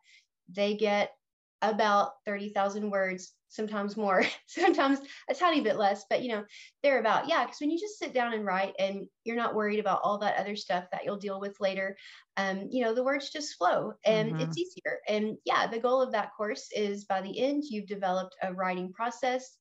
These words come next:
Speaker 1: that you're doing consistently. If you wanted to write a short book, you may be done. If you wanna write a longer
Speaker 2: Mm-hmm.
Speaker 1: one, you have the
Speaker 2: You're on the
Speaker 1: runways
Speaker 2: way.
Speaker 1: there.
Speaker 2: Yeah.
Speaker 1: Yes. Um, and I offer an additional round of just coaching for people who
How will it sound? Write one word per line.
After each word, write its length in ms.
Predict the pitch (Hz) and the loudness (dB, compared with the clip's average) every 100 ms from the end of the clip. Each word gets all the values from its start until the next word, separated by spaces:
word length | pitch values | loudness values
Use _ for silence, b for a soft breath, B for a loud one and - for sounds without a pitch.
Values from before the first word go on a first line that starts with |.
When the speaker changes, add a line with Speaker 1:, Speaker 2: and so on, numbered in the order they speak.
| - | -6
Speaker 1:
that 160 | 185 - | -4 -4
you're 140 | 185 | -8
doing 280 | 196 185 185 | -6 -6 -8
consistently. 720 | 202 - 277 - 269 262 262 B B B B _ _ _ | -12 -12 -10 -6 -4 -6 -6 B B B B _ _ _
If 220 | 214 214 | 2 2
you 100 | 208 | -4
wanted 220 | 214 214 | -2 -2
to 60 | 196 | 0
write 160 | 190 180 | -2 -2
a 40 | |
short 340 | 185 277 254 247 | -2 -2 0 0
book, 180 | 269 - | -2 -4
you 100 | 214 | -6
may 120 | 190 | -6
be 140 | 185 180 | -6 -4
done. 360 | 220 233 262 | 0 0 -2
If 180 | - - | -4 -10
you 60 | 196 | -8
wanna 180 | 190 185 | -6 -4
write 140 | 185 | -4
a 60 | 190 | 0
longer 320 | 220 247 262 | 0 0 0
Speaker 2:
Mm-hmm. 60 | |
Speaker 1:
one, 220 | 262 254 226 | 2 0 -2
you 140 | 202 220 | -8 -2
have 340 | 196 196 202 b b b _ 196 | 0 0 -2 b b b _ 0
the 100 | 214 | 2
Speaker 2:
You're 320 | 214 220 226 | 4 4 6
on 180 | 220 208 | 8 8
the 80 | 175 | 6
Speaker 1:
runways 60 | |
Speaker 2:
way. 340 | 180 226 185 151 | 6 6 4 2
Speaker 1:
there. 160 | 269 - - | -2 -12 -14
Speaker 2:
Yeah. 360 | - 180 220 | -4 2 4
Speaker 1:
Yes. 500 | 156 - - - - _ | 2 0 -10 -20 -20 _
Um, 280 | 202 196 196 196 | -6 -4 -4 -2
and 100 | 220 | -2
I 60 | |
offer 580 | 214 220 - 214 202 185 _ 202 | 0 -2 -2 -2 -2 -6 _ -4
an 80 | 214 | -2
additional 420 | 220 254 233 202 | -2 -2 -4 -2
round 360 | 196 196 196 | -2 -2 -4
of 200 | - 190 | -4 -6
just 300 | 185 220 220 - | -2 -2 -2 -6
coaching 400 | 208 202 - 185 | -6 -6 -8 -10
for 120 | 190 190 | -12 -10
people 280 | 202 170 185 | -10 -8 -8
who 380 | 202 190 180 | -8 -8 -10